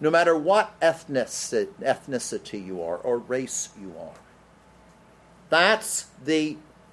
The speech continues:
ultimate division between those who are following Christ and those who are not.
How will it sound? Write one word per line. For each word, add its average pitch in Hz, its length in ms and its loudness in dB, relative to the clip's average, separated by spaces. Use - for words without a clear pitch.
ultimate 175 680 4
division 151 640 4
between 151 480 0
those 202 640 4
who 175 220 6
are 165 360 6
following 214 520 6
Christ 139 600 2
and 131 160 -2
those 139 300 4
who 135 120 -2
are 113 100 -4
not. 87 420 -12